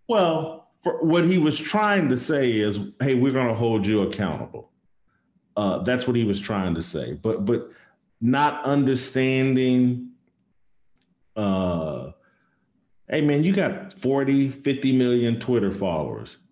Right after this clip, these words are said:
You just put a bullseye on this police officer's back. You, you've increased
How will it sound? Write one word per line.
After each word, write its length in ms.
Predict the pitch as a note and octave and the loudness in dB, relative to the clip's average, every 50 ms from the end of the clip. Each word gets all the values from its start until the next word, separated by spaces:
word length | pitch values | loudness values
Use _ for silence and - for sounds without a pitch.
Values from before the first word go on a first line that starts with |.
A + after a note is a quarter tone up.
| _ _ | _ _
You 120 | - F#3+ | -2 0
just 260 | F3+ F3+ F3+ F3 F3+ - | 0 2 0 -2 0 0
put 120 | F#3 E3+ | 0 0
a 60 | D3 B2 | 0 0
bullseye 640 | F#2+ F#2 A#2+ C3 C#3 C3+ B2 G#2+ G2+ G#2+ G2+ G2 | 0 0 0 2 2 2 2 2 0 0 2 2
on 160 | G2 G2+ G2+ G2+ | 2 2 2 2
this 140 | A2 G#2+ | 0 0
police 400 | - - - A2 A2+ A2+ G#2 - | -2 -4 -2 -2 0 0 0 0
officer's 440 | A2+ G#2+ G#2 G2+ F#2 - G2+ G2 F#2+ E2+ | -2 0 0 -2 -2 -2 -2 -2 -2 0
back. 400 | E2 A2 A2 A2 G#2+ - - - - - - - - _ - | 0 0 0 0 -2 -4 -6 -10 -16 -20 -20 -20 -20 _ -4
You, 140 | A2 A2 A2 | -2 0 0
you've 640 | A2 - G#2 G#2+ A2+ A2+ G#2+ G#2 G2 G2 G2 - - - | 0 0 0 0 0 0 2 0 0 0 -2 -6 -8 -6
increased 920 | - A2 G#2+ A2 G#2 G#2+ - - C3+ C3+ C3+ C3 B2+ B2 - - - - | -2 -2 0 -2 -2 -4 -6 -4 -2 0 0 0 -2 -2 -4 -10 -14 -16